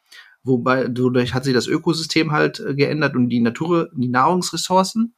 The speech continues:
vom Hai sind halt dort komplett weggebrochen oder haben sich verlagert. Und, ähm, außerdem kommen Hochseehaie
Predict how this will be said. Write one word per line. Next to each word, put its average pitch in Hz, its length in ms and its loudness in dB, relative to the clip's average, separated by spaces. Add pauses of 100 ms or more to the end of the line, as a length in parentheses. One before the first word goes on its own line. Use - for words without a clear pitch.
(140)
vom 139 300 -4
Hai 147 160 4
sind 156 200 -2
halt 139 140 0
dort 120 140 -2
komplett 123 420 -4 (520)
weggebrochen 180 600 -2
oder 127 160 0
haben 123 140 -2
sich 123 100 -6
verlagert. 135 640 0 (520)
Und, 151 460 2
ähm, 131 300 2
außerdem 139 460 2
kommen 139 260 0
Hochseehaie 170 800 0